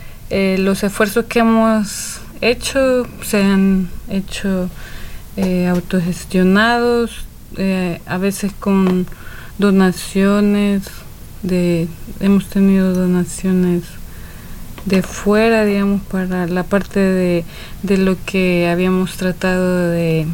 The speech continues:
de hacer un centro social, eh,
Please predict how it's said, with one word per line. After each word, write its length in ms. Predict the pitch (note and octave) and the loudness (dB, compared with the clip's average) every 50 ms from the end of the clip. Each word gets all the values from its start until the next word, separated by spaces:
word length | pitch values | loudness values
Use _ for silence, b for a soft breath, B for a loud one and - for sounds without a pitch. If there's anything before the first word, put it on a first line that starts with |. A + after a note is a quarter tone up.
| F3+ - - | -6 -6 -2
de 160 | F3 F3 F3+ | 0 0 0
hacer 280 | F3 - - G3+ G3 | 0 0 0 2 4
un 120 | F#3+ F#3+ F#3 | 4 4 2
centro 400 | - - G3 F#3+ F#3+ - G3 F#3 | 2 2 2 2 2 0 -4 -6
social, 640 | - - F#3+ F3+ - - - A3 A3 A#3 C4+ D4 - B B B B B B B B B B B B B B - - - - - - - - | -4 -4 -6 -6 -6 -2 2 2 4 4 2 0 -6 B B B B B B B B B B B B B B -14 -14 -14 -14 -14 -16 -6 -2
eh, 420 | F#3+ G3 G3 G3 G3 F#3+ F#3+ F#3 | 0 0 2 2 2 2 2 0